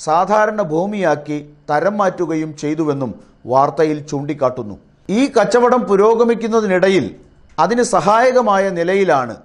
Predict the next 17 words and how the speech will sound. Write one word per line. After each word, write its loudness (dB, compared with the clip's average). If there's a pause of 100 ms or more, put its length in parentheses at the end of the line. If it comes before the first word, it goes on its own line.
(340)
രണ്ടായിരത്തി 0
പതിനെട്ടിൽ -4 (380)
നെൽവയൽ 0 (220)
തണ്ണീർത്തട -2
നിയമത്തിൽ -6 (380)
കാതലായ 2
മാറ്റങ്ങൾ -2 (200)
സർക്കാർ -2
വരുത്തിയതെന്നും -4 (380)
അത് 0 (540)
ഈ -8
റിയൽ 2
എസ്റ്റേറ്റ് 0
ലോബിയെ -4 (160)
സഹായിക്കാനായിരുന്നുവെന്നും -2 (260)
റിപ്പോർട്ട് -4
വ്യക്തമാക്കുന്നു. -6